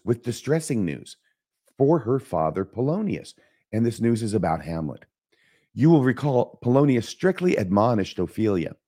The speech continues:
to have nothing more to do with Hamlet, that even though Hamlet has sworn his love to Ophelia and given her many gifts, Polonius is certain Hamlet just wants to use her and then throw her away.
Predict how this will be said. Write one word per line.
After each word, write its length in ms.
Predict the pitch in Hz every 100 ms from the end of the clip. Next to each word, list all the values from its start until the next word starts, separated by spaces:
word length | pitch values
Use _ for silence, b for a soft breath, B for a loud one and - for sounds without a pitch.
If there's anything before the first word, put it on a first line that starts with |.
| _ _ _ _ _ -
to 100 | 131
have 180 | 117
nothing 280 | 117 165 160
more 200 | 110 135
to 80 | 117
do 180 | 98 123
with 140 | 101
Hamlet, 440 | 82 80 69 - _ _ _
that 120 | 117
even 220 | 120 160 156
though 100 | 123
Hamlet 380 | 120 127 120
has 200 | 87 101
sworn 440 | - 135 156 156 139
his 180 | 135 104
love 260 | 104 104
to 180 | - 101
Ophelia 640 | 92 - 123 127 104 - - _ _ -
and 180 | 107 101
given 280 | 127 123
her 140 | 110 101
many 280 | 101 107 92
gifts, 640 | 76 113 143 - - - _ _ _ _ _ -
Polonius 560 | 113 127 160 151 143 -
is 240 | 110 104
certain 480 | - 123 104 - - _ _ _
Hamlet 400 | - 135 147 147
just 320 | - 120 117 104
wants 300 | 104 104 -
to 100 | 87
use 400 | 104 165 156 -
her 260 | 69 50 _ _ _ _
and 160 | 95 98
then 140 | 107
throw 320 | 98 107 104
her 240 | 95 98 90
away. 400 | 87 85 76